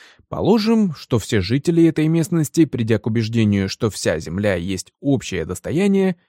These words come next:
решили сообразно с этим убеждением распорядиться землею. Сведения эти взяты мною из прекрасной книги английского современного писателя Моррисона Дэвидсона "Предшественники Генри Джорджа".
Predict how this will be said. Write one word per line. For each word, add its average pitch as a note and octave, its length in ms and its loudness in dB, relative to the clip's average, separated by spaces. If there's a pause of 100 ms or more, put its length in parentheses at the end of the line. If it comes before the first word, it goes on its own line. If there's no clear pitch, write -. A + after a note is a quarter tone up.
(120)
решили G3+ 440 0
сообразно C3+ 720 2
с B2+ 120 -2
этим B2 240 0
убеждением D#3+ 760 2
распорядиться B2 760 0
землею. G#2+ 500 -2 (1200)
Сведения F#3+ 520 4
эти B2+ 160 2
взяты B2 400 4
мною C3 400 2
из A#2 120 -4
прекрасной G2 540 -4
книги E3 360 2
английского D3+ 680 0
современного A2+ 640 0
писателя D3 560 0
Моррисона A#2 640 -2
Дэвидсона A#2+ 720 -4 (640)
"Предшественники D3 760 -2
Генри A2+ 440 0
Джорджа". - 520 -10